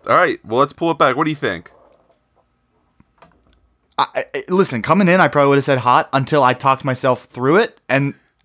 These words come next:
Speaker 1: You giving it
Speaker 2: and
Speaker 1: a
Speaker 2: that was
Speaker 1: mild?
Speaker 2: I, at least mild, if not Verde.
Speaker 1: Oh, man.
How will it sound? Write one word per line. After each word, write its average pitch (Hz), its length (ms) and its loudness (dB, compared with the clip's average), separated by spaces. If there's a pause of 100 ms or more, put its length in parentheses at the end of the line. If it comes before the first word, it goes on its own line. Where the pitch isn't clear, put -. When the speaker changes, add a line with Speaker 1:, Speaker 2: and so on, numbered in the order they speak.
(200)
Speaker 1:
You - 120 -8
giving 160 160 -6
it 139 60 2
Speaker 2:
and 147 80 2
Speaker 1:
a - 20 2
Speaker 2:
that 151 140 2
was 139 160 4
Speaker 1:
mild? 226 240 0 (320)
Speaker 2:
I, 135 180 2
at 156 140 2
least 190 400 2
mild, 110 460 0
if 143 200 0
not 127 380 0
Verde. 95 540 -4
Speaker 1:
Oh, 90 320 -14
man. 90 380 -12